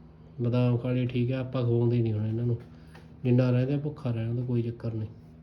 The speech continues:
ਫਿਰ ਹੌਲੀ ਹੌਲੀ ਆਦਤ ਪੂ ਜਾਣੀ ਆ, ਅੱਗੇ ਔਖਾ ਕਰਨਗੇ ਆਪਾਂ ਨੂੰ। ਚਾ ਬਈ ਇਹਨਾਂ ਨੂੰ ਬੈਠਣ ਦਿਓ। ਹੁਣ ਉਹਨਾਂ ਨੂੰ ਅੱਜ ਆਪਾਂ ਗੁਲਾਬੀ, ਗੁਲਾਬੀ ਰੰਗ ਪਿਆ ਬਈ, ਤੇ ਇੱਕ ਪਿਆ ਆਪਣੇ ਕੋਲ ਕਾਲਾ। ਠੀਕ ਹੈ,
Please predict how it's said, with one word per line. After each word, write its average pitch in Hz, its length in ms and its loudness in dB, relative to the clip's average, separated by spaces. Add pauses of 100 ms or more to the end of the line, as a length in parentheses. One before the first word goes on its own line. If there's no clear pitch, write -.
(360)
ਫਿਰ 131 160 4
ਹੌਲੀ 143 240 8
ਹੌਲੀ 156 180 8
ਆਦਤ 139 260 6
ਪੂ 123 140 4
ਜਾਣੀ 127 300 4
ਆ, 135 60 2
ਅੱਗੇ 120 240 2
ਔਖਾ 120 320 0
ਕਰਨਗੇ 120 320 0
ਆਪਾਂ 117 220 -4
ਨੂੰ। 110 120 -6 (1400)
ਚਾ 131 160 2
ਬਈ 120 140 6
ਇਹਨਾਂ 139 280 0
ਨੂੰ 143 100 0
ਬੈਠਣ 127 320 0
ਦਿਓ। 139 340 -4 (180)
ਹੁਣ 135 140 -2
ਉਹਨਾਂ 147 220 -2
ਨੂੰ 139 300 -4
ਅੱਜ 135 160 -2
ਆਪਾਂ 135 200 2
ਗੁਲਾਬੀ, 127 560 4 (1200)
ਗੁਲਾਬੀ 120 420 2
ਰੰਗ 131 200 4
ਪਿਆ 123 240 0
ਬਈ, 131 160 2 (1000)
ਤੇ 131 80 2
ਇੱਕ 123 180 -2
ਪਿਆ 127 160 4
ਆਪਣੇ 127 180 2
ਕੋਲ 139 140 6 (100)
ਕਾਲਾ। 110 240 2 (1400)
ਠੀਕ 123 220 2
ਹੈ, 139 180 2